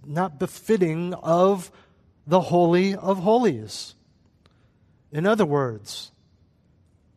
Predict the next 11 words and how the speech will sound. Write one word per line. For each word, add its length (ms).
you 200
are 100
Christians. 1040
Don't 240
act 240
like 200
this. 640
Paul 260
may 280
just 580
have 480